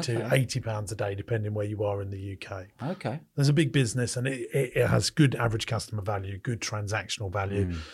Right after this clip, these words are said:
Speaker 1: And see, the lifetime value of a customer could be forty thousand pounds
Speaker 2: Yeah.
Speaker 1: over four or five years.
Speaker 2: Is that right?
Speaker 1: Yeah.
Speaker 2: What, from, from that one?
Speaker 1: Well, if you've got your kid, if, you know, full-time childcare could be twelve hundred pound a month.
Speaker 2: Yeah.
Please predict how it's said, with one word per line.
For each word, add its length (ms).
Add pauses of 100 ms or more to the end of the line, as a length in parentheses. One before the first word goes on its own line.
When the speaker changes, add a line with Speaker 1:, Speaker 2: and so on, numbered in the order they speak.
(180)
Speaker 1:
And 320
see, 160
the 140
lifetime 560
value 340
of 80
a 60
customer 460
could 200
be 120
forty 380
thousand 380
pounds 480
Speaker 2:
Yeah. 160 (300)
Speaker 1:
over 240
four 200
or 60
five 320
years. 380
Speaker 2:
Is 80
that 120
right? 320 (240)
Speaker 1:
Yeah. 280 (380)
Speaker 2:
What, 160
from, 360
from 300
that 180
one? 540
Speaker 1:
Well, 120
if 120
you've 140
got 200
your 360 (420)
kid, 380
if, 160
you 120
know, 60
full-time 500
childcare 520
could 120
be 120
twelve 260
hundred 220
pound 180
a 60
month. 400
Speaker 2:
Yeah. 140